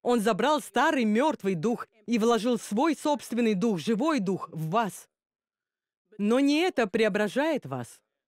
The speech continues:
Преображает вас то, что вы делаете со своим умом. А то, что вы делаете со своим умом, определит, что вы позволите своему телу делать.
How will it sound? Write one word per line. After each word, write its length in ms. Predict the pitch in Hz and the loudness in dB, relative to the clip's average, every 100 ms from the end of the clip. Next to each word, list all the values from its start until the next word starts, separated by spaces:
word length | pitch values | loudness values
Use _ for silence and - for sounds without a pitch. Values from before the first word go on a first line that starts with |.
| _ _ _ | _ _ _
Преображает 800 | - 226 214 220 220 277 349 320 | 2 2 4 2 2 2 2 2
вас 240 | 190 185 - | 0 -2 -2
то, 200 | 277 330 | 0 0
что 240 | - 233 202 | 0 0 0
вы 220 | 214 277 | 0 0
делаете 540 | 202 247 196 175 190 | 0 0 0 -2 -6
со 180 | 170 202 | -8 -10
своим 380 | - 185 175 170 | -4 -2 -2 -2
умом. 360 | 233 269 165 - _ _ _ _ | -2 -2 -2 -8 _ _ _ _
А 120 | 208 | -2
то, 140 | 208 311 | 0 -2
что 160 | - | 0
вы 100 | 240 | 0
делаете 560 | 214 214 330 262 208 220 | 2 2 2 2 0 -4
со 160 | - 202 | -6 -6
своим 320 | 208 208 202 | -2 0 2
умом, 340 | 214 339 208 - - | 0 0 -2 -6 -4
определит, 680 | 220 226 220 220 269 320 | -2 0 2 2 2 0
что 240 | - 294 294 | -4 -2 0
вы 120 | 285 | 0
позволите 580 | 208 180 175 180 185 262 | -2 -2 -2 -2 -4 -8
своему 380 | - 254 262 277 | -4 -2 0 -2
телу 400 | - 349 311 202 | 0 0 2 0
делать. 520 | 160 196 139 - | 0 -2 -2 -8